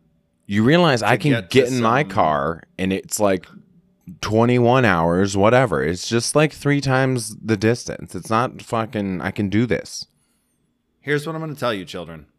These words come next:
Speaker 2: Enjoy your twenties. Go see the fucking world. Meet people. Learn to love one another. Not sexually. Just fucking get outside your comfort zone, for fuck's sake, and go see the world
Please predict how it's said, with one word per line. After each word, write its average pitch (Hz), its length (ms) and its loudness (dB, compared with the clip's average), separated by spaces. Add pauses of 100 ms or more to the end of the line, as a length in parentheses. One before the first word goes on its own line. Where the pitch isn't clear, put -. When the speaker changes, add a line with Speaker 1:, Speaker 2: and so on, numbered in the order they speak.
(1200)
Speaker 2:
Enjoy 113 360 -6
your 135 120 0
twenties. 95 580 -10 (540)
Go 131 340 -2
see 135 340 -4
the 131 140 -6
fucking 135 520 -6
world. 117 440 -4
Meet 143 260 -8
people. 120 540 -10 (800)
Learn 135 320 -6
to 143 80 -4
love 113 440 -4
one 101 160 -10
another. 87 320 -14
Not 208 240 -8
sexually. 131 760 -12
Just 185 320 -12
fucking 214 680 -14 (720)
get 170 160 -6
outside 160 420 -6
your 123 100 -8
comfort 151 640 -12
zone, 107 300 -8
for 98 160 -12
fuck's - 460 -14
sake, 95 380 -14 (520)
and 113 180 -12
go 120 140 -6
see 127 180 -6
the 110 100 -4
world 87 280 -12